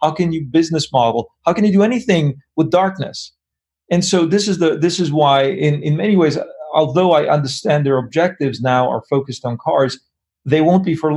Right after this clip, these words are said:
long, because the realization, first of all, that it takes decades to make an impact is going to not only deflate a lot of the business models, but it's gonna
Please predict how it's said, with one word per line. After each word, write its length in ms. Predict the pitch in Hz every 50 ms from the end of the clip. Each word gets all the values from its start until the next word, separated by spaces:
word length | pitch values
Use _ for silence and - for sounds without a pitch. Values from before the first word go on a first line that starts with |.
| 165
long, 180 | 165 - - - - - - _ _ _ _ _ _ _ - 156
because 220 | 156 165 165 151 127
the 140 | 151 151 147 139 143 165
realization, 480 | 190 185 175 160 147 170 160 160 160 147
first 240 | - 190 190 190 -
of 60 | 165
all, 120 | 151 139 131
that 120 | 135 135 131
it 60 | 131 - 147
takes 160 | 135 123 - - - 131 107 - 156
decades 400 | 160 160 - 139 127 120 113 - - - -
to 60 | 135 120 127
make 140 | 127 123 - - -
an 60 | 135 127 139
impact 420 | 139 - - - - - - _ _ _ _ _ _ - 143 135
is 120 | 127 - 110 127
going 160 | 135 135 131 131 -
to 60 | - 123 117 117 120 123 123 131
not 100 | 147 160 160
only 180 | 156 147 139 127 101 - 135
deflate 600 | 135 - _ - - - 143 143 143 139 139 139 - - - _ _ _ _ -
a 60 | 117 120
lot 120 | 120 123 120
of 60 | 110
the 140 | 117 107 151
business 320 | 180 185 - 165 143 - - 127
models, 280 | 120 113 113 117 113 - - _ _ _ _
but 60 | - 151
it's 120 | 151 - 370
gonna 180 | 240 220 170